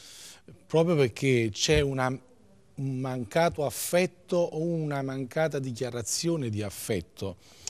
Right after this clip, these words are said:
O spesso perché adesso in questo caso parliamo dell'uomo che non sa dimostrare o non sa dichiarare il suo affetto. Diventa importante, necessario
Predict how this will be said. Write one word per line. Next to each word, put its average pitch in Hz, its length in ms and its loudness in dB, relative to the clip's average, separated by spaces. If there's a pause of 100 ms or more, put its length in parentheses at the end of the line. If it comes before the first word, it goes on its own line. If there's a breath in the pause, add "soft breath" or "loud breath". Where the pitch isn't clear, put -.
(300 loud breath)
O 143 120 -2
spesso - 440 0
perché 120 360 0
adesso 127 320 -2
in 120 40 -6
questo 113 280 -4
caso 123 240 -2
parliamo 113 400 -4
dell'uomo 117 480 0
che 101 100 -4
non 110 200 -6
sa 135 180 0
dimostrare 120 800 0
o - 20 -6
non 123 200 -10
sa 123 180 -8
dichiarare 113 540 -4
il 117 60 -8
suo - 160 -12
affetto. 120 400 -4 (540 loud breath)
Diventa 156 340 4
importante, 127 600 0
necessario 110 960 0